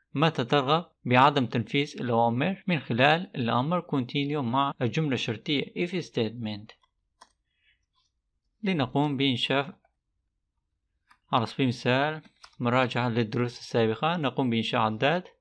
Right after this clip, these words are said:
سوف أقوم بتحديد العدد يبدأ من الواحد،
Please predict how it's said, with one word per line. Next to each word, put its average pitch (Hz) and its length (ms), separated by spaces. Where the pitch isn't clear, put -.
سوف 156 320
أقوم 135 440
بتحديد 131 680
العدد 123 380
يبدأ 120 280
من 123 360
الواحد، 113 480